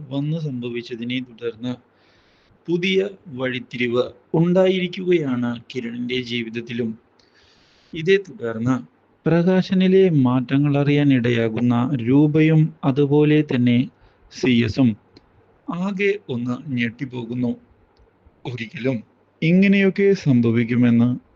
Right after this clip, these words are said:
അവരും പ്രതീക്ഷിച്ചതല്ല. അതുകൊണ്ട് തന്നെ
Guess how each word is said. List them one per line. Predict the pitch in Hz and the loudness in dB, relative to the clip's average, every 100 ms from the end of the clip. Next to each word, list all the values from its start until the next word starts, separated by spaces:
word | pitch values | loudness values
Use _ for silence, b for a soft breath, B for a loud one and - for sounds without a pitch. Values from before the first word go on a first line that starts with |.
| _ | _
അവരും | 165 170 180 185 202 - _ _ - | 0 2 4 2 0 -8 _ _ -2
പ്രതീക്ഷിച്ചതല്ല. | 131 123 127 117 - 143 123 117 120 127 - _ _ _ _ _ _ _ _ - | 0 2 0 -2 -4 -2 0 2 0 -2 -8 _ _ _ _ _ _ _ _ -8
അതുകൊണ്ട് | 135 120 120 120 127 | -6 -4 -6 -4 -4
തന്നെ | 123 127 | 0 0